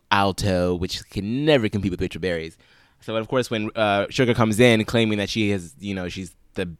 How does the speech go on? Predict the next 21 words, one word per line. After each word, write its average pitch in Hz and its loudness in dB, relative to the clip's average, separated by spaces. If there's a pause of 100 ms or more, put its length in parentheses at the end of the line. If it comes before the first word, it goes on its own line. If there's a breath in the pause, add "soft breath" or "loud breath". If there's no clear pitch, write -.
(120)
greatest 101 -4
thing 98 -4
since - -10 (440 soft breath)
sliced - -4
bread, 113 2 (540 soft breath)
uh, 95 0
Rachel 113 0
looks 107 -2
a 113 -2
little 113 2
bit 101 -4
worried. 175 8
But 117 -2
then 143 2
again, 131 0
she's 123 -8
gonna 131 0
go 127 2
ahead 123 4
and 113 0
perform 113 0